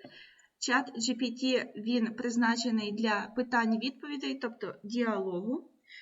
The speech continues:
тому не соромтесь і можете конкретизувати його запити. Так, все, хай собі думає. Далі. Е, підготуй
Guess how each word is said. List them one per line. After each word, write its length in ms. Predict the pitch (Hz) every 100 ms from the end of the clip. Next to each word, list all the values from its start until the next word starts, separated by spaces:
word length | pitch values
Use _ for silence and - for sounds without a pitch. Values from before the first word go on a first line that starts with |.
| -
тому 280 | - 254 262
не 160 | 233 247
соромтесь 520 | 240 226 392 330 -
і 60 | 247
можете 360 | 247 269 254 247
конкретизувати 840 | 262 262 247 247 220 233 254 254
його 280 | 226 214 214
запити. 520 | 208 180 - - - - _ _ _ - - - _ -
Так, 320 | 233 - - - _ _ _ _ _ _ _ _ _ _ _
все, 220 | - 233
хай 220 | 226 247 254
собі 320 | 233 208 202
думає. 500 | 277 339 302 277 285 - -
Далі. 360 | 226 208 202 226 - _ _ _ _ _ - - - - _ 233
Е, 300 | 240 233 240 240 - _ _ _ -
підготуй 800 | 311 311 320 285 - 190 226